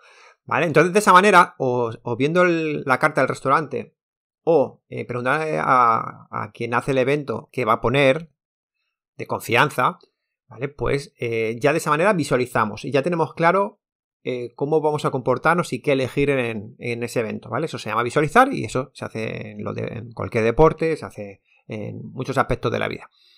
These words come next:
Luego, muy importante, si sobre todo estamos bajando de peso, tenemos que entender que hay que ir sin hambre a ese evento,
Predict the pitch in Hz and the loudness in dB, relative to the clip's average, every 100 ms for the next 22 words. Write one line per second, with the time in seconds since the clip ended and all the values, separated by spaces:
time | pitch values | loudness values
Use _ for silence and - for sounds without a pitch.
0 | _ _ _ _ _ _ _ - 180 156 | _ _ _ _ _ _ _ 2 6 6
1 | 104 - _ _ 156 185 202 - - 101 | 4 -6 _ _ 0 0 4 2 2 -4
2 | 110 _ _ _ _ _ _ - - 139 | -6 _ _ _ _ _ _ -12 -4 -2
3 | 147 139 165 240 240 220 147 127 131 131 | 2 4 6 4 4 0 0 0 -4 -2
4 | 110 101 143 147 110 110 _ _ _ _ | -4 2 2 2 -8 -10 _ _ _ _
5 | _ _ _ _ _ _ 135 143 156 143 | _ _ _ _ _ _ -2 0 2 2
6 | 135 143 165 - 123 117 123 127 - 123 | 4 6 4 2 -2 -2 0 -2 -2 -2
7 | 120 110 120 107 - _ | -2 -2 -6 -10 -14 _